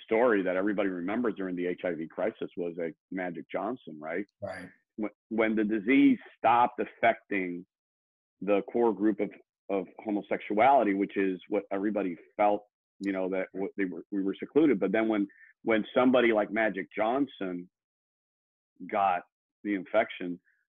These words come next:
Speaker 1: then everybody's like, "Oh my God, it, it, it, it transmits between, you know, lifestyles too." And, uh, and that was really eye-opening and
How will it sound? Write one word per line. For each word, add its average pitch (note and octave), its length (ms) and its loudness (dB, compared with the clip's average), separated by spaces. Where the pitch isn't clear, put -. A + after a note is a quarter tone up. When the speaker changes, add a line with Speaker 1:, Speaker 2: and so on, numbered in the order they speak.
Speaker 1:
then G2 640 0
everybody's G#2 380 2
like, F#2 160 -4
"Oh A2 80 -2
my A#2 140 0
God, A#2+ 200 4
it, G2+ 80 0
it, G2 100 -6
it, G2 140 -4
it G#2 120 -6
transmits G#2 640 -4
between, G2 580 -2
you G#2 120 -4
know, F2+ 240 -4
lifestyles G2+ 540 2
too." A2+ 260 0
And, G2+ 200 -2
uh, F2+ 60 -6
and G2+ 140 -8
that D#3 180 0
was B2 160 0
really A#2+ 300 2
eye-opening G#2 560 0
and F2+ 100 -8